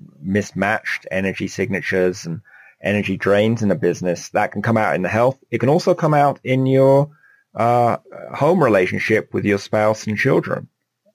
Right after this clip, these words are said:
Um, you know, many, the stereotype of, of a business person is that they're hard driving and,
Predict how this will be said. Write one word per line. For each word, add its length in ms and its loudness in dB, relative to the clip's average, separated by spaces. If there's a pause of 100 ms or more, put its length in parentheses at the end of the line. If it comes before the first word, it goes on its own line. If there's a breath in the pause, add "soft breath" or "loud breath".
(480)
Um, 720 -4 (360)
you 100 -2
know, 140 2
many, 360 2 (720)
the 140 -6
stereotype 760 2
of, 180 -6
of 260 2
a 100 -4
business 440 0 (300)
person 440 0
is 240 -6
that 200 -6
they're 240 4
hard 340 0
driving 640 0
and, 180 -2